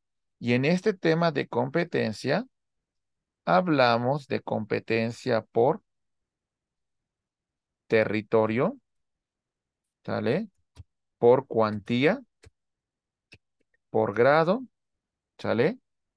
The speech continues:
Por materia, ¿ok? Entonces, esto va a delimitar la función que va a realizar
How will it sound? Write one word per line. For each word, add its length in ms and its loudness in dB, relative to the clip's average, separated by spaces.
Por 320 2
materia, 760 -4
¿ok? 220 -6
Entonces, 560 -2
esto 460 0
va 120 2
a 40 2
delimitar 760 0
la 280 2
función 800 -4
que 200 -4
va 200 0
a 40 0
realizar 800 0